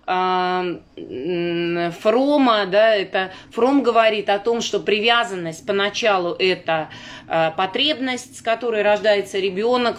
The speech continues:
с которой он вырастает, а потом, э, она становится способностью,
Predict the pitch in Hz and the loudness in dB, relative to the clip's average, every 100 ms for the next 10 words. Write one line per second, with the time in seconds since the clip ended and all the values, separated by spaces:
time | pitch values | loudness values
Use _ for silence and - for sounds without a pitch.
0 | - - - 196 202 190 185 180 185 180 | -8 -8 -4 0 2 2 2 0 0 -2
1 | 180 - 214 226 220 208 - - - 214 | -4 -2 2 2 0 -2 -10 -20 -8 -2
2 | 208 220 220 302 285 - - - 202 202 | 0 0 0 0 0 -2 -8 -4 -2 0
3 | 196 196 202 214 226 233 220 240 226 202 | 0 0 0 -2 0 0 0 -2 -4 -8
4 | - 190 - 226 185 175 156 - 156 | -6 -6 -4 -4 -4 -6 -6 -12 -16